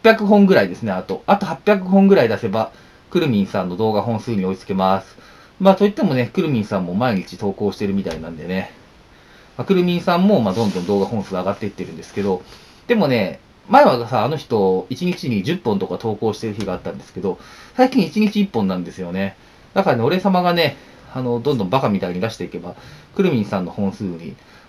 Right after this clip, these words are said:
追いつけて抜かせるんじゃないかなと思ってます。はい。まあ、別にくるみんアロマさんは俺様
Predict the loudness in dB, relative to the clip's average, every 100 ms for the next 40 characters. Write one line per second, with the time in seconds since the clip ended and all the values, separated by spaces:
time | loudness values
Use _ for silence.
0 | -2 -2 0 -6 -4 -2 0 0 0 -2
1 | -2 -4 -2 -2 -4 -8 -10 -12 -12 -12
2 | -14 -16 -12 -6 -4 -4 -4 -4 -4 -4
3 | 0 2 4 4 4 2 0 0 0 0
4 | 0 0 2 2 0